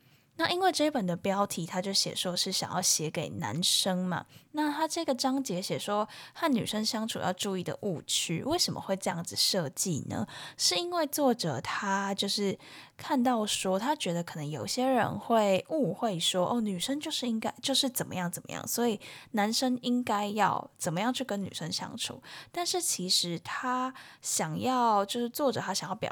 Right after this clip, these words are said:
达的是说，虽然他是说与女生相处要注意的，可是他其实并不是只教导男生要怎么做，而是当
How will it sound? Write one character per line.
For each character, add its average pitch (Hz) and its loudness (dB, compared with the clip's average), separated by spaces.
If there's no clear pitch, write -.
达 - -8
的 - -6
是 - -4
说， 180 0
虽 277 0
然 254 4
他 226 0
是 220 -4
说 202 -2
与 190 0
女 233 2
生 185 2
相 180 -4
处 - -6
要 160 -2
注 156 -6
意 139 -8
的， - -8
可 - -2
是 269 -2
他 359 -2
其 - -4
实 190 -2
并 226 -2
不 156 -4
是 185 2
只 104 -2
教 202 -2
导 - 0
男 175 0
生 202 0
要 208 0
怎 - -6
么 - -12
做， - -4
而 202 2
是 349 0
当 277 0